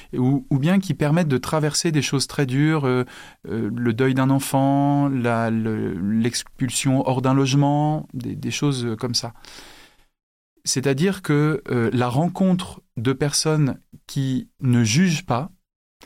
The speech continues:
et la rencontre de personnes qui sont fidèles, je crois que c'est deux éléments très importants, des personnes qui ne jugent pas, des personnes qui sont fidèles, ces rencontres-là, euh, permettent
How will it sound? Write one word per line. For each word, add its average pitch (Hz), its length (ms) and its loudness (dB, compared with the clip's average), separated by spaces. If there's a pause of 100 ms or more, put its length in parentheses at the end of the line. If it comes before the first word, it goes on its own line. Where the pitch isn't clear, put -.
(400)
et 123 100 4
la 131 80 2
rencontre 170 420 2
de 151 80 4
personnes 147 440 0
qui 135 120 -4
sont 127 200 0
fidèles, 143 680 0
je - 100 -16
crois 135 100 -6
que 127 80 -2
c'est 120 100 -2
deux 139 260 2
éléments 139 300 0
très 139 240 -2
importants, 131 400 -4
des 131 100 -4
personnes 139 280 -2
qui 135 100 -2
ne 120 60 0
jugent 123 240 -4
pas, 143 160 0
des 131 80 -2
personnes 131 280 -6
qui - 120 -10
sont 123 160 -6
fidèles, 131 400 -4 (480)
ces - 180 0
rencontres-là, 156 880 0 (720)
euh, 113 320 2 (160)
permettent 170 680 2